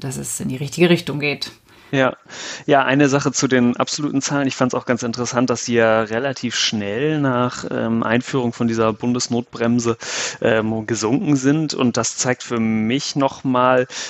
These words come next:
Speaker 2: ähm, dass die Leute halt nicht erst auf das Gesetz warten und dann ihr Verhalten adaptieren, sondern eigentlich
Speaker 1: Ja.
Speaker 2: natürlich, wie wir alle schon die Diskussionen auch in den Wochen davor darum mitbekommen haben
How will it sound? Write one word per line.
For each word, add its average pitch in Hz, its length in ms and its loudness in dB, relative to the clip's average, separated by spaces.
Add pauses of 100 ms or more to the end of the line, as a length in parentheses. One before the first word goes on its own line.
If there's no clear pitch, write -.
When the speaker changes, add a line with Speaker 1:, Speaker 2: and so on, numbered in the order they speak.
Speaker 2:
ähm, 117 340 4
dass 117 180 0
die 123 140 -2
Leute 123 480 2
halt 120 320 0
nicht 127 380 0
erst 123 320 -2
auf 120 180 0
das - 200 -2
Gesetz 117 380 0
warten 104 360 2
und 101 120 -4
dann 110 160 0
ihr 107 200 0
Verhalten 110 400 -4
adaptieren, 113 560 0
sondern 107 260 2
eigentlich 110 500 0
Speaker 1:
Ja. - 60 -4
Speaker 2:
natürlich, 120 540 0
wie 110 160 -6
wir 113 100 4
alle 113 220 2
schon 117 200 0
die 113 120 -2
Diskussionen 113 600 -2
auch - 140 0
in 107 100 -6
den 104 160 -2
Wochen 113 220 0
davor 117 460 2
darum 104 240 0
mitbekommen 98 580 -4
haben 98 220 -4